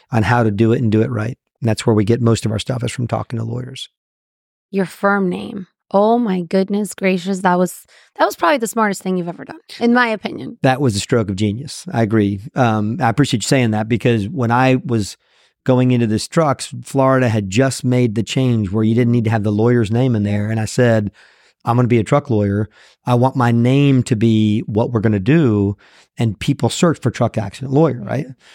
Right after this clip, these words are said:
Speaker 1: So we formed the truck accident law firm. No one had done it before. And I bought truck crash law dot com. So now I have Truck Crash Law, Truck Accident Law, and a bunch of other similar names that all just point right to that same website.
Speaker 2: And did you trademark the name?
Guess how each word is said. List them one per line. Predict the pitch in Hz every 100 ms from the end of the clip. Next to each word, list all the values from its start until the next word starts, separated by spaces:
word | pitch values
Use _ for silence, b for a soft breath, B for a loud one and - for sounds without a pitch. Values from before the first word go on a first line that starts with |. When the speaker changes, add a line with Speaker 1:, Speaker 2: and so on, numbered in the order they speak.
| b
Speaker 1:
So | - 127 117 113 -
we | 117
formed | 104 - 127 117
the |
truck | 101 123
accident | 120 110 - 147
law | 110
firm. | 104 113 113
No | 117
one | 104 117
had |
done | 113 107
it |
before. | 113 - 107 104 120 b b b _
And | 135 143 123 117 151 147 _ _ _ _
I | 117
bought | 95 123 123 120 - _
truck | - 123
crash | - 120 104 -
law | 120 110
dot | -
com. | - 156 147 117 120
So | 117
now | 110 113
I | 110
have | 110 104 101 _ _ -
Truck | 127 -
Crash | 131 120 -
Law, | 117 110 107 -
Truck | - 110
Accident | 113 107 - 113
Law, | 113 101 98 95 b b b _
and | 120
a | 107
bunch | 110 - 139 143
of | 135
other | 120 120 117
similar | 110 - 131 123 113
names | 113 113 113 107
that | 117 117
all | 113 107
just | 107 -
point | 113 110
right | 110 107
to |
that | 117 -
same | - 104
website. | 104 107 - 127 170 _ _
Speaker 2:
And | 214 208
did | 220 190
you | 196
trademark | - 208 190 196 190
the | -
name? | 190 190 202